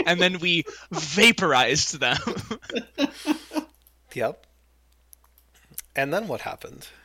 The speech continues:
Speaker 1: Uh, we went back to Barion's place for some holiday eggnog,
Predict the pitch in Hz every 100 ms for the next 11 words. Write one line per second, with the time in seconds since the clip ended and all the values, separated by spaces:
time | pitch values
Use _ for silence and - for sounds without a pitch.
0 | _ _ _ _ _ - - _ _ -
1 | 175 190 196 190 185 175 202 220 233 240
2 | 233 233 214 220 - 208 208 - 185 190
3 | 208 214 - - 202 226 - - 180 -
4 | 180 160 156 147 139 165 170 165 160 139
5 | 147 160 165 190 208